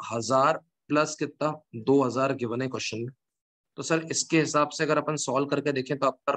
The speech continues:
revenue deficit तो easily आपका आ गया कितना, एट ट्वेंटी वन। कितना आ गया आपके पास?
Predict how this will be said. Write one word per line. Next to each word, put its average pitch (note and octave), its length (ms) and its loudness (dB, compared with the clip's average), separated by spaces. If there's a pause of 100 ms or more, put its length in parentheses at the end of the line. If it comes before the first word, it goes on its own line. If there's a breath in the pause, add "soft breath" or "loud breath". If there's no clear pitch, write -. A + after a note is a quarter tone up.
revenue C3 480 0
deficit B2 580 -6 (920)
तो C3 360 -4 (360)
easily D3 420 0
आपका C#3 340 0
आ C#3+ 340 -2
गया B2+ 140 -4
कितना, C3 400 -6 (260)
एट E3 360 0
ट्वेंटी A#2 380 -2
वन। G2 180 -6
कितना B2 280 -2
आ B2 40 4
गया B2 140 2
आपके B2 160 -2
पास? - 400 -2